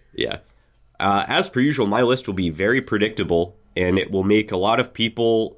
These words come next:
uh, sad because I, I'm gonna reiterate that this is my personal top five list. So there's gonna be albums on here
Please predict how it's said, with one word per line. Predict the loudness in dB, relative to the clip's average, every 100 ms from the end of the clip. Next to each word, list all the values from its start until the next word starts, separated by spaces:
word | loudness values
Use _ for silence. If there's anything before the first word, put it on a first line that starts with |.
| -4
uh, | 0 2 0 -4 -12 _ _ _
sad | -2 0 0 -2 -8 _ _ _ _ _ _
because | -14 -2 -2 -2 -6 -12 -20 _ _ _ _ _ _ _ _ -4
I, | -4
I'm | -2 -2
gonna | 0 0
reiterate | 2 2 2 0 -2
that | -4
this | -2 -4
is | -2
my | -2
personal | -2 -2 0 0 -2
top | 0 -2 -2
five | -2 0 0 0
list. | -2 -2 -12 -16 -18 -16
So | -6 0
there's | 0
gonna | 0 0
be | 0
albums | 0 0 0
on | 0
here | 0 0 0